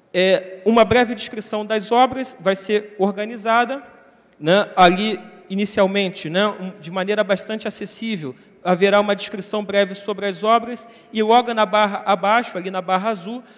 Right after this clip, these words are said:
as principais informações da obra. Previsão de conclusão, valor globa-, global, o andamento, a empresa responsável, isso é um dado muito importante, a empresa responsável pela obra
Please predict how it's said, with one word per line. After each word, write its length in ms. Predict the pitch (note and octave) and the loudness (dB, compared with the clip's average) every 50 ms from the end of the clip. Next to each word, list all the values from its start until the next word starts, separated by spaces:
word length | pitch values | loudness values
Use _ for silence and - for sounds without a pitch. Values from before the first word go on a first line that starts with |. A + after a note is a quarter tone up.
| _ _ | _ _
as 160 | - G#3+ G#3+ | 0 0 0
principais 560 | G#3+ - A#3 B3 - B3 - - A#3+ A#3 A#3 | -2 -6 -8 -8 -8 -6 0 2 2 2 2
informações 540 | A3 A3 - A3+ G#3+ G#3+ G3+ G3 - G#3+ G#3+ | 0 -4 -6 -4 -4 -4 -4 -6 -6 -8 -4
da 120 | G3+ G3+ F#3 | 0 2 4
obra. 360 | F3+ E3+ D#3 C#3 - B2 A2+ | 4 4 2 2 -2 -6 -14
Previsão 480 | - - - G#3+ G#3 G#3 F#3+ G3+ G#3 | -10 -4 -4 -2 -2 -4 -6 -8 -10
de 80 | G3 G#3 | -10 -10
conclusão, 560 | - G3+ F#3 - F#3 E3 D#3 E3 A3 A3+ A3 | -10 -10 -10 -10 -12 -12 -8 -6 -6 -6 -6
valor 240 | F#3 G3 F#3 F#3 G3 | -6 -6 -6 -6 -6
globa-, 320 | F#3 F3 E3 D3+ E3 G#3 | -6 -6 -8 -6 -4 -4
global, 800 | G#3+ - - F#3+ G3 E3+ F3+ G3 G#3+ A3+ A3+ A3+ A3+ A3+ - - - | -6 -4 -2 -4 -2 2 4 4 6 4 4 2 -2 -6 -12 -16 -8
o 120 | F3+ E3+ G3+ | -2 0 2
andamento, 680 | A3+ A3+ G#3 G3+ F#3 F#3 G3 G#3+ A3 A3+ A3 - - - - - _ - | 2 4 2 2 2 0 -2 -4 -4 -4 -8 -12 -18 -20 -20 -20 _ -4
a 140 | - G#3+ | -4 -4
empresa 720 | A3 A3 G#3 G#3+ - - A3 A#3+ C4+ D4+ D4+ C#4 G#3+ G#3 E3+ | -2 -4 -8 0 2 2 2 4 2 -2 -2 -4 -4 -6 -8
responsável, 720 | D#3 F#3+ F3+ - - F#3+ F3 D#3+ - - F#3+ G3+ G#3+ G3 | -6 -8 -12 -12 -12 -12 -12 -12 -10 -6 -4 -4 -4 -6
isso 120 | F#3+ - G3+ | -8 -10 -10
é 40 | |
um 60 | F3+ E3+ | -8 -6
dado 200 | E3+ E3+ E3+ E3+ | -6 -6 -6 -8
muito 240 | E3+ F3 E3+ - | -10 -12 -12 -14
importante, 580 | F3 - - D#3+ D3 _ - G3 G#3 A3+ A#3 - - - - | -14 -12 -12 -12 -12 _ -8 -6 -6 -6 -6 -10 -14 -20 -12
a 80 | - F3 | -8 -8
empresa 480 | E3+ E3 - - A#3+ C4+ C#4+ D4 - | -6 -2 0 2 2 2 0 -2 -4
responsável 720 | G#3+ G3+ G#3 G3 - - G3 F3+ - - F#3+ G3 G3 F3+ F3 - - _ _ _ | -8 -10 -10 -10 -12 -14 -14 -14 -10 -8 -8 -8 -8 -8 -12 -20 -20 _ _ _
pela 280 | - G3+ G3 G3 F#3 | -6 -4 -2 -2 -2
obra 440 | E3+ F#3 G#3 A3+ A#3 G3+ A3+ A#3 A3+ | -2 0 0 -2 -2 -2 -6 -8 -10